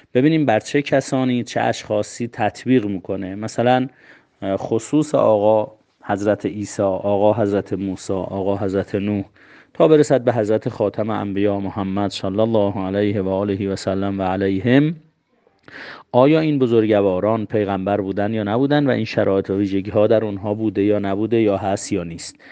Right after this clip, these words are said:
و لذا به این بحث، از این بحثی که امروز داریم، بحث هفتاد، درس هفتاد و نه به بعد، حالا تو این چند جلسه‌ای که هست، نبوت خاصه گفته می‌شه. خب،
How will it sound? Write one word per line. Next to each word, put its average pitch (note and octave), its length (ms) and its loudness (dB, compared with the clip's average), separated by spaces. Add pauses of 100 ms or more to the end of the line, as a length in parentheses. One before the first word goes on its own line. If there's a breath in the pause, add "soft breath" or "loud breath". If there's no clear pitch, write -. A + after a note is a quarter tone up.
(400 loud breath)
و G#2 40 0
لذا B2 260 4
به D3 120 2
این B2+ 220 0
بحث، G#2+ 440 0
از G#2 180 -4
این G2+ 160 -6
بحثی G2 380 -2
که G2 460 -4
امروز G2 440 -6
داریم، F#2+ 440 -4 (320 soft breath)
بحث G2 280 -8
هفتاد، F#2+ 460 -8
درس G2 260 -4
هفتاد G2 440 -4
و G2 60 -2
نه F#2+ 180 -4
به F#2+ 120 -4
بعد، G#2+ 500 0
حالا G2 160 -6
تو G2 160 -12
این F#2+ 80 -6
چند F#2+ 240 -4
جلسه‌ای F#2+ 440 -4
که G2+ 160 -4
هست، C#3 320 0 (460 loud breath)
نبوت G#2+ 520 2
خاصه A2+ 480 0
گفته G2 340 -2
می‌شه. F#2+ 380 -10 (300)
خب، - 340 2